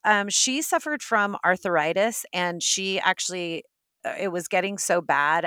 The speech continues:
at her age that she needed a mobility scooter to kind of get around. Like, she would take one,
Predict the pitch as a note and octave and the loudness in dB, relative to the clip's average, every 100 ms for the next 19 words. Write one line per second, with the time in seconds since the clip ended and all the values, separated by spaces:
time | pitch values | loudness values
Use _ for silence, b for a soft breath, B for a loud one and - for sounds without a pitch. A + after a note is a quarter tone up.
0 | - C#3 - D#3+ - C#3 D#3 - D#3 - | -2 -4 -4 -6 -6 -8 -8 -6 -4 -4
1 | D#3 D3 D3 D#3 D3+ D#3+ D#3 D3 C#3 C#3 | -4 -8 -8 -8 -6 -6 -8 -8 -8 -8
2 | C3 C#3 D#3 D#3+ - F3 F#3 G3 A#3+ B | -8 -10 -8 -8 -6 -4 -2 -2 -4 B
3 | B B - G#3 G#3+ G#3 - G#3 G#3+ G#3 | B B -10 -4 -2 -2 -2 0 2 2
4 | G#3+ A#3+ - - _ _ _ _ _ _ | 0 -2 -6 -14 _ _ _ _ _ _
5 | _ _ _ _ _ _ - - F#3 - | _ _ _ _ _ _ -12 -2 0 0
6 | G#3+ G3 G3 F3+ - F3+ F3 F3+ E3+ D#3+ | -2 0 0 0 -4 -4 -2 -2 0 0
7 | D#3+ | -4